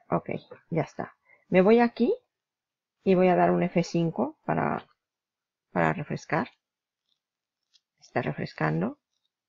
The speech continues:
Este, tal, tal. Aquí está, mira, nuevo B A Funnel.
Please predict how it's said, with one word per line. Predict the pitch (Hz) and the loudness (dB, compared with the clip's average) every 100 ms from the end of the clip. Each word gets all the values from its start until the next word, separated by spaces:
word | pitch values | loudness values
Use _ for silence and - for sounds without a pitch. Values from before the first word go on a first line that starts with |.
| _ _ _ _ - _ _ _ _ _ - | _ _ _ _ -20 _ _ _ _ _ 0
Este, | 185 185 - 202 240 254 _ _ _ _ _ _ _ _ | 0 0 -4 -4 -4 -8 _ _ _ _ _ _ _ _
tal, | - 180 190 220 233 - | -2 2 2 -2 -6 -4
tal. | 180 180 220 - _ | 0 0 -2 -10 _
Aquí | - 220 262 | 2 4 2
está, | - 285 | 0 2
mira, | 254 180 185 - | 2 2 -2 -2
nuevo | 202 226 226 | 2 4 4
B | 214 | 4
A | 208 | 2
Funnel. | 202 240 214 170 | 2 0 2 2